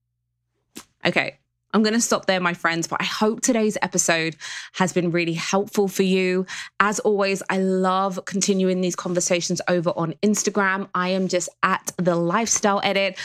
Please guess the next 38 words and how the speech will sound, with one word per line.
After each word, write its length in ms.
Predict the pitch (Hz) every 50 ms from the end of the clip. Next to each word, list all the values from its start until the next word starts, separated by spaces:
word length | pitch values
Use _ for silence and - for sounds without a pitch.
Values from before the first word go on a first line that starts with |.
| - - - - -
And 120 | 202 214
don't 240 | 202 208 202 208 220
forget 320 | 240 208 220 202 - -
to 80 | - 202
head 300 | 190 - - 202 190 190
to 100 | - 196
the 100 | 170 180
show 280 | 180 - - 185 175 170
notes 320 | 175 175 160 - - -
to 160 | - 202 185
get 280 | 165 - 175 170 - - -
access 400 | 175 180 - - - 185 180 -
to 120 | - - 165
that 240 | 165 156 - - 190
link 340 | 214 247 254 240 214 - - - - - - - - -
to 100 | - 180
join 640 | 156 - - 190 180 185 190 190 190 196 196 - -
the 160 | - 175 185
waitlist 680 | 170 165 160 170 165 175 170 - 185 185 180 180 - -
for 360 | - - 175 175 165 165 160
Grow 280 | - 160 165 160 160
With, 220 | 165 170 165 - _ _ _ _ _ _ _ _ _ _ _ _ _ _ _ _ _ - - - -
for 80 | -
Grow 160 | - 160 160 180
With 120 | 233 220
Intention, 460 | 208 185 180 233 214 180 180 - 240 214
<laughs> 0 |
for 260 | - - - 370 -
content 520 | - 370 269 254 247 - 262 240 208 -
that 160 | 214 208 -
converts. 800 | - 226 202 208 202 214 214 220 214 214 190 - - - - - - - - - - - - - _ _ _ -
This 300 | 180 170 202 214 208 -
program 640 | - - - 196 190 196 185 196 185 180 185 175 -
is 200 | - 175 165 -
going 580 | - - 170 160 160 165 170 165 165 170 - - -
to 220 | - - 180 170 156
blow 680 | - 160 160 160 156 156 156 156 156 156 156 156 160 156 _ _ _ -
your 520 | 151 151 147 151 147 143 139 139 - -